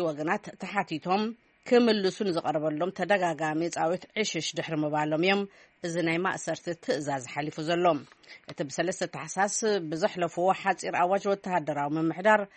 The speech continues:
ካብ ምዝነቶም ወሪዶም ዘለዉ ፕሬዚደንት ነበር ዩ ሱክ የውል በቲ ተኸሲሶምሉ ዘለዉ ዕልዋ መንግስቲ ገበነኛ ኮይኖም እንተ ደኣ ተረኺቦም ካብ ሕልፈት ክሳብ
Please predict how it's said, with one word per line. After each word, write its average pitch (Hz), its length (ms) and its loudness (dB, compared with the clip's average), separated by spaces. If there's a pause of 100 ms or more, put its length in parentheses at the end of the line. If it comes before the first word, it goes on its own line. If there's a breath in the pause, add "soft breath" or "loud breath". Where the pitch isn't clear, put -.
(280 loud breath)
ካብ 190 180 4
ምዝነቶም 190 640 2
ወሪዶም 175 500 2
ዘለዉ 151 280 0
ፕሬዚደንት 156 520 -2
ነበር 180 360 6 (460)
ዩ 160 180 0 (300)
ሱክ - 480 -6 (100)
የውል 156 400 0
በቲ 160 240 -4
ተኸሲሶምሉ 170 600 -2
ዘለዉ 156 360 2 (140)
ዕልዋ 160 260 0
መንግስቲ 160 400 -2 (520 loud breath)
ገበነኛ 196 640 6
ኮይኖም 151 380 -2
እንተ 156 160 -10
ደኣ 156 180 -4
ተረኺቦም 190 540 2 (380 soft breath)
ካብ 160 220 2
ሕልፈት 196 480 0
ክሳብ 170 360 2